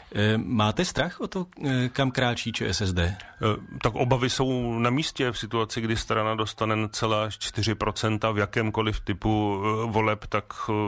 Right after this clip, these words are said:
Speaker 2: důvod k obavám nepochybně, eh, nepochybně je.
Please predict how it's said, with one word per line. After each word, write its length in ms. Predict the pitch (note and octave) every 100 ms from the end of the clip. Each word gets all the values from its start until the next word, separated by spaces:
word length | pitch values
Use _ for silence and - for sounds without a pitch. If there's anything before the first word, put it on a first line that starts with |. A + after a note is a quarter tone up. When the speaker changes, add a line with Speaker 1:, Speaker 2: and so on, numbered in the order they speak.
| G2+
Speaker 2:
důvod 320 | G#2 G2+ G#2 -
k 60 |
obavám 480 | G#2+ G2+ G#2 G#2 G#2+
nepochybně, 640 | G#2 G#2 - G2+ G#2 A2
eh, 720 | G#2+ - - - G#2+ G#2+ G2
nepochybně 540 | G#2+ G#2+ - A#2 A2+ B2
je. 300 | A#2 A2